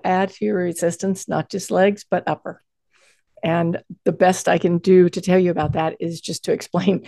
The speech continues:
<laughs> on one of the trips that we had, we, um, were gonna do, I don't even remember where we were going. I think it was to Yosemite, but I'm not exactly sure. And one of the hikes was going to definitely require trekking poles.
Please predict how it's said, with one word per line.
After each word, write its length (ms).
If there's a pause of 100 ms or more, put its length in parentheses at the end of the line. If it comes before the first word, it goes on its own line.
(160)
<laughs> 180
on 300
one 160
of 60
the 80
trips 280
that 100
we 120
had, 260 (600)
we, 300
um, 320
were 120
gonna 240
do, 480 (640)
I 60
don't 200
even 120
remember 380
where 160
we 80
were 60
going. 260
I 60
think 200
it 40
was 160
to 160
Yosemite, 600
but 140
I'm 100
not 180
exactly 420
sure. 280 (480)
And 380 (240)
one 420
of 300
the 100
hikes 520
was 160
going 240
to 60
definitely 440
require 440
trekking 380
poles. 320